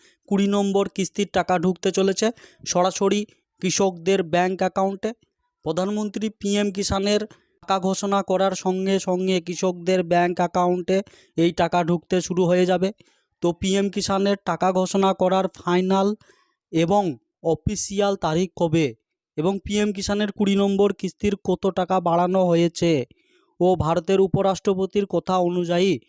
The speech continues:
কুড়ি নম্বর কিস্তির কত টাকা করে দেওয়া হবে, তো এই সমস্ত বিষয় নিয়ে আজকের এই ভিডিওর মাধ্যমে আলোচনা করব। তো ভিডিওটি শুরু করার আগে অবশ্যই চ্যানেলটিকে সাবস্ক্রাইব করে রাখুন এবং এই ধরনের রাজ্য বা কেন্দ্র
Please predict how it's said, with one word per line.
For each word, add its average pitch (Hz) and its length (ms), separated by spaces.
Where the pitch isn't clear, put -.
কুড়ি 196 180
নম্বর 196 400
কিস্তির 208 480
কত 185 180
টাকা 190 280
করে 180 320
দেওয়া 170 360
হবে, 156 360
তো 170 60
এই 190 160
সমস্ত 208 340
বিষয় 185 240
নিয়ে 190 180
আজকের 165 220
এই 190 100
ভিডিওর 170 380
মাধ্যমে 170 280
আলোচনা 160 340
করব। 139 220
তো 170 100
ভিডিওটি 185 500
শুরু 185 220
করার 180 240
আগে 185 180
অবশ্যই 175 340
চ্যানেলটিকে 185 400
সাবস্ক্রাইব 190 440
করে 180 200
রাখুন 190 260
এবং 156 180
এই 170 140
ধরনের 185 360
রাজ্য 170 260
বা 180 100
কেন্দ্র 175 300